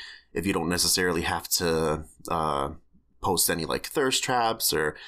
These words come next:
you know, I've never had to, like, be shirtless for people to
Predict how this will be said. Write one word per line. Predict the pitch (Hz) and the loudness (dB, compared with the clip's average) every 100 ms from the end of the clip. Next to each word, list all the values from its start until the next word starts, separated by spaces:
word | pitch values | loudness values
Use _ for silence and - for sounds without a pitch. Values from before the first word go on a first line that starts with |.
| - - | -18 -4
you | 107 | 0
know, | |
I've | 90 95 | 0 2
never | 104 101 | 0 0
had | 107 104 | 0 0
to, | - | 0
like, | 98 87 85 90 | 2 2 0 0
be | 90 | 2
shirtless | - - 87 71 85 82 - | 4 4 2 2 2 2 0
for | - 87 82 78 71 - - | 0 0 2 2 0 -2 -6
people | - 92 87 80 | -4 -2 0 0
to | - 90 78 76 | 0 2 2 2